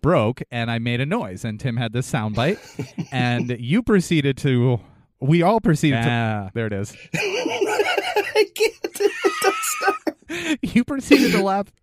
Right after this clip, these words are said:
Speaker 1: You said something that was, you laughed so hard, you said you were having a heart attack and you couldn't feel your arm.
Speaker 2: Okay, okay, okay, okay. So hold on, hold on. So I have a, I have a bad,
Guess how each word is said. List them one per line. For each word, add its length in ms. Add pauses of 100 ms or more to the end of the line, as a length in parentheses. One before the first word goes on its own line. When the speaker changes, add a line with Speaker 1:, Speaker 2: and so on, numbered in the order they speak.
(140)
Speaker 1:
You 440
said 420
something 560
that 200
was, 200 (200)
you 160
laughed 300
so 320
hard, 540
you 100
said 220
you 100
were 100
having 320
a 80
heart 220
attack 360
and 80
you 80
couldn't 240
feel 180
your 240
arm. 220 (100)
Speaker 2:
Okay, 100 (180)
okay, 340
okay, 300
okay. 220
So 160
hold 160
on, 140
hold 160
on. 140
So 420 (300)
I 100
have 200
a, 160
I 60
have 160
a 60
bad, 260